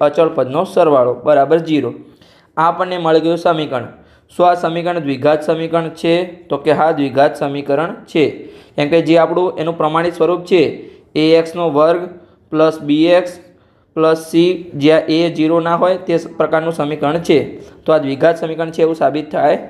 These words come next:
છે. તો ચલો, આપણે લખી દઈએ. શું લખીશું અહીંયા? કે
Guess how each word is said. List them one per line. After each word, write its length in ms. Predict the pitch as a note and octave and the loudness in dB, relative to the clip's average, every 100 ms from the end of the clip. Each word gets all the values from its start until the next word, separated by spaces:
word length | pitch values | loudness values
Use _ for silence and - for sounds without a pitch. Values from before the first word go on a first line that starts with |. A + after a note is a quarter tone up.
| - | 0
છે. 160 | C#3+ A2+ - - - | 0 0 -8 -20 -14
તો 100 | D3 | -2
ચલો, 120 | E3+ F3 | 2 2
આપણે 180 | E3+ | 4
લખી 240 | D3 F#3 F3 | 2 0 0
દઈએ. 260 | F3+ F3+ F#3 F#3+ - - - _ | 2 2 0 -2 -10 -20 -20 _
શું 180 | - F3+ | -2 2
લખીશું 340 | E3+ E3+ E3+ E3+ | 2 0 -4 -4
અહીંયા? 280 | D#3+ E3+ F3+ - - - _ - _ _ _ _ _ - - | 0 0 -2 -6 -20 -20 _ -20 _ _ _ _ _ -20 0
કે 180 | D#3 | 4